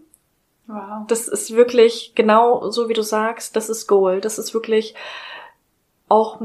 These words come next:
Speaker 2: mein Lebenstraum, dass so ein Support unter Frauen existiert.
Speaker 1: Mhm.
Speaker 2: Und wenn sich jede Frau ihres Wertes bewusst ist
Speaker 1: Mhm.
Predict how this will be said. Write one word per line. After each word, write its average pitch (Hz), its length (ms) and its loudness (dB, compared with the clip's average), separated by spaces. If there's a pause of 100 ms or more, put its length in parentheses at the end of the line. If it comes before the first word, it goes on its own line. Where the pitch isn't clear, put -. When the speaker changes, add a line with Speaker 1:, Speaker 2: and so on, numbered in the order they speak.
(140)
Speaker 2:
mein 214 240 4
Lebenstraum, 214 680 2
dass 202 300 -4
so 220 280 2
ein 214 220 0
Support 220 440 -6
unter 214 200 -8
Frauen 208 760 -4
existiert. 254 720 -2
Speaker 1:
Mhm. 262 400 0 (420)
Speaker 2:
Und 220 240 2
wenn 220 160 4
sich 220 180 -4
jede 226 160 4
Frau 220 520 4
ihres 220 320 -4
Wertes 214 280 0
bewusst 240 440 -2
ist 220 400 2
Speaker 1:
Mhm. 180 720 -10